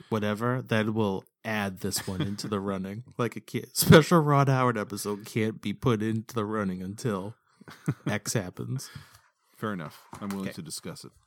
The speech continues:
Speaker 1: Very good.
Speaker 2: This movie was written by two gentlemen.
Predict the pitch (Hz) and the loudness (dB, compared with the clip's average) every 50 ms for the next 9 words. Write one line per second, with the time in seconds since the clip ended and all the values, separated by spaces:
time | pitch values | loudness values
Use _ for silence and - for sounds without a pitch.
0 | _ - - - - - - 95 90 87 82 - - - - _ _ _ _ _ | _ -20 -20 -20 -12 -4 0 0 0 0 0 -2 -4 -6 -14 _ _ _ _ _
1 | _ _ - _ - _ _ _ _ - - - - 139 151 - - 143 143 135 | _ _ -20 _ -20 _ _ _ _ -20 -20 -10 -6 -6 -4 -4 -2 -2 0 0
2 | 135 127 120 113 104 107 110 120 143 180 - 123 117 110 107 95 98 98 95 95 | 0 0 0 -2 -2 -2 0 0 0 0 -2 -4 -2 -2 -2 -2 -2 -2 0 0
3 | 92 92 90 87 90 90 - - - 110 101 90 92 90 87 85 80 85 101 131 | -2 -2 -4 -4 -6 -6 -8 -6 -6 -6 -6 -6 -8 -8 -8 -8 -8 -8 -8 -8
4 | 143 | -8